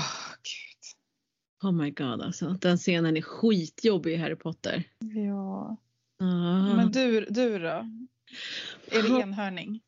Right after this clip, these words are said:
Speaker 2: Ja, det är ju det. Det är därför jag
Speaker 1: Är
Speaker 2: så
Speaker 1: det?
Speaker 2: det här.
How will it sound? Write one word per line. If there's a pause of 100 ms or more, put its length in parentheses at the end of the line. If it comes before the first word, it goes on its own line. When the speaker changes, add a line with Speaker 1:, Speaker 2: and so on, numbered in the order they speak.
(120)
Speaker 2:
Ja,
det
är
ju
det.
Det (100)
är (100)
därför
jag
Speaker 1:
Är
Speaker 2:
så
Speaker 1:
det? (300)
Speaker 2:
det
här.